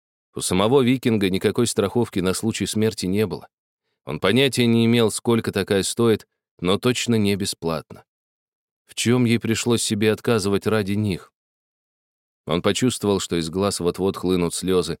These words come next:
поднялся и вышел в гостиную. Встал у книжного шкафа орехового дерева, уставился на корешки,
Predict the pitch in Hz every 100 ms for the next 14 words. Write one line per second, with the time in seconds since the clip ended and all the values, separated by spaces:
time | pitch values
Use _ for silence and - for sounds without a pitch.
0 | _ _ _ _ 67 73 101 107 - 82
1 | 92 - 80 80 80 - 87 76 64 -
2 | _ _ _ _ _ _ - - 95 95
3 | - 98 90 92 82 78 - 110 101 92
4 | 78 _ _ 73 85 90 87 85 87 90
5 | 90 85 80 _ _ _ - - 95 95
6 | 82 90 87 87 82 - 98